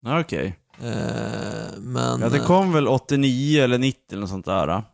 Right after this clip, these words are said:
Speaker 2: Ja, ännu tidigare tror jag. Eller åttionio
Speaker 1: Nej, jag
Speaker 2: kanske.
Speaker 1: tror det var åttionio.
Speaker 2: Oj, oj, nu håller han nästan på att köra av vägen här.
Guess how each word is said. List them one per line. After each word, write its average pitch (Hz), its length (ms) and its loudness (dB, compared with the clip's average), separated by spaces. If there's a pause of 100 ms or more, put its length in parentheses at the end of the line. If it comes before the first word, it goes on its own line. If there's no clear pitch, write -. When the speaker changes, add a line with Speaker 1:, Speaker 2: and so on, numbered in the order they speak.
(260)
Speaker 2:
Ja, 110 400 -6
ännu 120 280 -8
tidigare 117 480 -6
tror 117 180 -10
jag. 117 100 -4
Eller 165 240 0
åttionio 156 320 0
Speaker 1:
Nej, 139 120 2
jag 170 80 2
Speaker 2:
kanske. 127 160 2
Speaker 1:
tror 143 120 4
det 123 60 4
var 104 140 2
åttionio. 98 380 -8
Speaker 2:
Oj, 123 140 0
oj, 95 260 -4
nu 120 120 -4
håller 120 220 -2
han 110 100 -2
nästan 110 280 -4
på 117 120 -8
att 110 80 -6
köra 107 260 -6
av 110 80 -4
vägen 127 380 -6
här. 107 160 -8